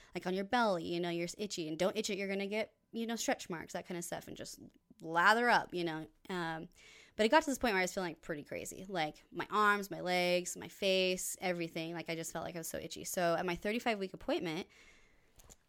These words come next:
like, go in, um, have, like, just a regular appointment, um, talk to him the very last second, like, "Hey, I've been itchy." And he goes, "Well, have you been itchy on your hands and feet?" And I was like, "Well, I mean, like, not necessarily, like, exclusively. I've just been itchy everywhere." And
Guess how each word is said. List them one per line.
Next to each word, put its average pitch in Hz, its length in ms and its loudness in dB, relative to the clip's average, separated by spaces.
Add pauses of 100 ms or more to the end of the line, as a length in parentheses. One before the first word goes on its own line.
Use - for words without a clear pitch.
like, 208 360 6
go 240 280 8
in, 220 440 6 (340)
um, 190 460 4
have, 202 320 2
like, 202 160 0
just 208 180 -4
a 202 60 0
regular 190 320 4
appointment, 196 720 0
um, 180 560 -2 (720)
talk 202 240 2
to 214 100 -6
him 190 300 0
the 185 100 0
very 226 380 2
last 214 200 4
second, 196 200 0
like, 185 140 -2
"Hey, 247 180 0
I've 220 120 -2
been 185 140 -4
itchy." - 400 -12
And 190 100 -4
he 190 140 -2
goes, 175 300 0 (360)
"Well, 208 120 -2
have 202 60 -2
you 208 60 -2
been 190 140 0
itchy 185 240 0
on 175 80 -2
your 175 80 -2
hands 170 240 -2
and 131 100 -10
feet?" 269 220 0
And 120 100 -6
I 170 40 0
was 170 100 -2
like, 175 140 -6
"Well, 233 260 0
I 196 140 0
mean, 202 180 -4
like, 185 220 -6
not 185 360 -2
necessarily, 185 520 -4
like, 165 160 -4
exclusively. 180 720 -2
I've 139 100 -2
just - 160 -12
been 160 100 -6
itchy - 300 -8
everywhere." - 360 -4
And 190 60 -14